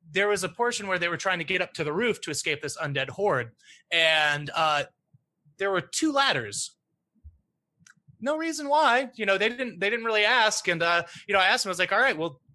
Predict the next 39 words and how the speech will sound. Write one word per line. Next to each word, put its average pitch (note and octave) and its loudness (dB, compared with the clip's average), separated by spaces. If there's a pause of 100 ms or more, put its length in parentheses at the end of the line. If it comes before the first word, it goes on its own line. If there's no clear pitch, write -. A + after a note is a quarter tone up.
(120)
the C3 -8
undead A3+ -4
are B3+ 2
about A3+ 2
to, G#3+ -4
like, F#3 2
knock G#3 -2
down G#3 0
the F3 -4
door. A3+ 4
What E3+ -2
do F3 0
you F3 -2
wanna E3+ -2
do?" F#3+ 0
And C#3 -4 (480)
Goodrich F3+ 0
Leptune G#3 2
is E3+ 2
like, F3 -2
"I'm F3 0
gonna F#3 2
go F#3 2
up G3 0
the G3+ -2
left, A#3 2
left A#3+ 0
ladder." C3 0
And D#3 2
I D#3+ 2
looked E3+ -2
at F#3+ 0
my F3+ 2
notes A3 2
and F#3+ -2
I F3 4
was E3+ 0
like, E3 0 (1200)
"Okay, G#3+ 2